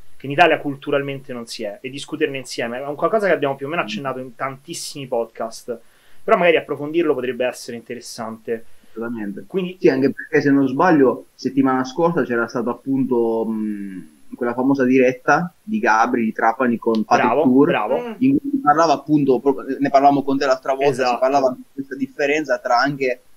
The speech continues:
Speaker 2: eh, mindset degli atleti dell'e-, dell'estero e quelli italiani, e di
Speaker 1: Esatto.
Speaker 2: conseguenza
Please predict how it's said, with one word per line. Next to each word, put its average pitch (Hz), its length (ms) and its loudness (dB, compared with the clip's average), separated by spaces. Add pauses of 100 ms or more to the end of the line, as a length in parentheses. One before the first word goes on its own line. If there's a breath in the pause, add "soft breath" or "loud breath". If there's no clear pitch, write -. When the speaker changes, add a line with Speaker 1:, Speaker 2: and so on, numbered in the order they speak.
(140)
Speaker 2:
eh, 120 320 0
mindset 139 1040 2
degli 123 180 0
atleti 127 380 0
dell'e-, 127 480 2
dell'estero 127 640 2
e - 100 -6
quelli 131 180 -2
italiani, 120 520 2
e 139 80 -4
di 127 80 -2
Speaker 1:
Esatto. 123 180 0
Speaker 2:
conseguenza 135 840 0